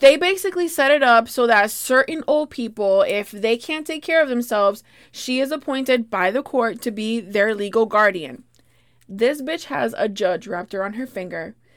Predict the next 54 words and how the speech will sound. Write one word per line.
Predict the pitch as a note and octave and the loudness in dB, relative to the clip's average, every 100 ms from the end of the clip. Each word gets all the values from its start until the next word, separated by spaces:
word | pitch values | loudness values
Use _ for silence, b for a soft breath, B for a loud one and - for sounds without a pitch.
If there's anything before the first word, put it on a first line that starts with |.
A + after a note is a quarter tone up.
| b | b
She | b A3+ | b -2
has | G#3 | 0
a | G#3 | 0
very | A3+ A3+ | 0 0
prominent | A#3 A3 G#3 A#3 D4 D4 | -2 -2 0 -2 -4 -2
doctor | A#3+ A3+ A3+ | -2 -2 -4
working | G#3 G3+ G3+ | -4 -6 -10
for | G3 G3+ | -10 -6
her | F#3+ | -4
and | F3+ G3+ | -4 -4
many | G3 G3 A3 | -6 -6 -8
people | A#3 G#3 G#3+ | -8 -6 -6
from | A3 A3 | -6 -6
nursing | G3+ G3+ | -6 -8
homes | F#3 F#3 | -10 -6
that | F3+ | -6
also | - F#3 F3+ F#3+ | -4 -6 -8 -6
work | F3 E3+ | -6 -6
for | F3+ | -12
her. | E3+ - _ b b b | -14 -16 _ b b b
She | - C#4+ D#4+ F#4+ G4+ G4 _ _ _ | -6 -2 0 0 -2 -6 _ _ _
has | - A#3+ A#3 A#3+ A#3 _ | 0 2 4 2 -2 _
full | _ - C4 C4 C4+ | _ 2 6 6 4
control | C4+ C#4+ C4 B3 G#3 G3 | 2 -6 -2 2 6 6
over | - A3 G#3+ | 6 2 0
what | G3+ G#3 A#3 A#3+ | 2 4 4 2
these | A#3+ B3 A#3+ | -4 -4 -4
patients | - A3 - G#3 G3+ F#3+ | -2 -2 -2 -6 -8 -4
get | G3+ G3+ G3 - | 2 2 0 -2
throughout | G#3 E3+ - | 0 0 -2
the | F#3+ | -8
day, | F3 D#3+ G#2 _ b | -4 -4 -4 _ b
how | - G#3 | -6 -6
much | G3 | -6
sunlight | - A#3+ A#3+ C4 C4 | -4 -2 0 -2 -2
they | C4 | -4
see, | B3+ - B3+ B3+ | -4 -6 -6 -6
how | A3+ | -6
much | G3+ G#3 | -6 -6
activities | F#3+ - A#3+ A#3+ A#3+ | -6 -2 -2 -2 -2
they | A#3 A3 | -2 0
do, | A#3 A#3 | -2 -2
the | F#3+ | -4
meals | F#3+ G#3 A#3 | -4 -2 -2
that | B3 | 0
they | B3+ | -2
eat, | A#3+ A3+ A3+ | -2 -4 -2
the | F#3+ | -4
medications | F#3 F3 - G#3+ A3 A#3 | -2 -4 -2 -6 -4 -2
that | A#3 | -2
are | A#3 | -2
given | G#3+ G3 | -4 -6
to | G3+ | -8
them. | G3 F#3+ | -8 -8